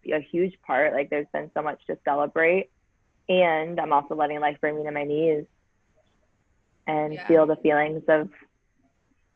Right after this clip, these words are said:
Speaker 1: of what's occurring right now in the Black community, in my family, in the world.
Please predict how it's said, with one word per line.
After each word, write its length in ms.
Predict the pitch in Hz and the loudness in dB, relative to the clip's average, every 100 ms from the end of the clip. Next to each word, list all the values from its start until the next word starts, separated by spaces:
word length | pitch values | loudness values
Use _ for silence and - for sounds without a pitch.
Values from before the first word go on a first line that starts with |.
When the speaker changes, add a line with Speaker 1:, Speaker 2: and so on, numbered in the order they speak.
| - | 2
Speaker 1:
of 160 | 170 175 | 2 4
what's 200 | 170 - 185 | 2 2 -4
occurring 420 | - 156 165 165 | 0 0 0 -2
right 180 | - - | -4 -2
now 420 | 160 165 175 - - | 0 0 -2 -12 -4
in 440 | 170 165 165 175 - | -2 -2 -4 -8 -4
the 80 | 165 | 2
Black 220 | - - | 2 2
community, 840 | 190 180 170 170 165 165 170 233 - - | -2 2 2 2 2 2 0 -4 -14 -4
in 240 | 170 170 | -2 -2
my 120 | 165 156 | -4 -2
family, 680 | 165 165 170 170 165 170 196 | 0 0 -2 -2 -2 -4 -6
in 220 | 165 160 | -6 -4
the 80 | 160 | -4
world. 460 | 160 165 165 170 | 0 2 2 0